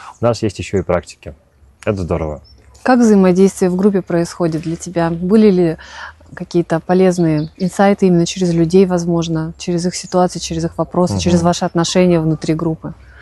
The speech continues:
Speaker 1: А, на самом деле интересно то, что, м, когда происходят наши общие поболтушки, как их называет Светлана,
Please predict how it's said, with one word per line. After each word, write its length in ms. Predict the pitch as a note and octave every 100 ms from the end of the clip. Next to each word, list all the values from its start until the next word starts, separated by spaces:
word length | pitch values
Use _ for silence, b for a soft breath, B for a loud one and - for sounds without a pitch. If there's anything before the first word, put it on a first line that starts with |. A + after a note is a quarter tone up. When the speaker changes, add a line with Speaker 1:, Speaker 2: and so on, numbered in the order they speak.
| B B B B
Speaker 1:
А, 140 | G#2 G2
на 100 | G#2
самом 180 | C3 B2+
деле 120 | B2
интересно 460 | A#2 C#3 D#3 C3
то, 100 | A2
что, 300 | G#2 - G#2+
м, 220 | G2+ G2 F2+
когда 420 | F#2 F2+ G#2 F#2+
происходят 640 | D#2+ F2+ - - F#2+ F2
наши 280 | F2+ F2 -
общие 440 | F#2 F2 - F2 D#2+
поболтушки, 640 | F#2 E2+ F2 C3+ D#3 -
как 200 | - E2+
их 160 | - -
называет 360 | F2 E2+ E2+ -
Светлана, 540 | F2 G#2 B2+ B2